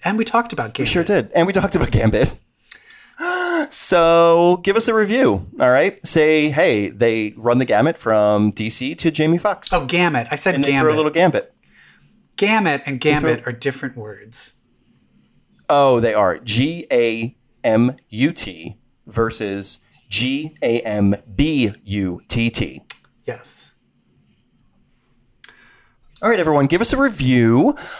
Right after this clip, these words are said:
Speaker 2: um, if you like it. Um, give us some stars if you like it. If you don't, may I suggest a different podcast?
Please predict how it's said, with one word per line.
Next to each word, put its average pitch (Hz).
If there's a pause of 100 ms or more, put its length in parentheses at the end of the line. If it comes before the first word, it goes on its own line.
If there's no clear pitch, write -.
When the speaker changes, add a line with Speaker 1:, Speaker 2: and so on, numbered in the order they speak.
(120)
Speaker 2:
um, 135 (140)
if 165
you 214
like 117
it. 196 (280)
Um, 117
give 139
us 190
some 208
stars 110 (120)
if 277
you 185
like 104
it. 202
If 147
you 160
don't, 220 (580)
may 131
I 131
suggest 123
a 127
different 120
podcast? 208